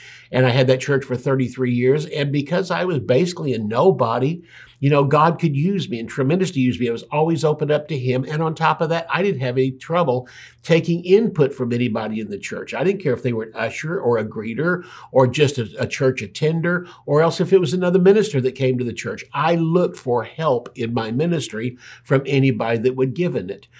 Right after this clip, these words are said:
And so I've heard ministers tell me this, "I only take criticism or ask for help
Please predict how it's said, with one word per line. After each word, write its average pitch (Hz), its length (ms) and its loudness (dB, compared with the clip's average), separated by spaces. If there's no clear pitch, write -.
And 143 200 2
so 147 300 4
I've 180 220 4
heard 170 220 4
ministers 151 420 0
tell 160 220 2
me 123 180 2
this, 98 340 -6
"I 151 200 2
only 196 220 4
take 175 280 -2
criticism 131 800 -2
or 123 180 -2
ask 135 340 -2
for 147 200 -6
help 113 340 -6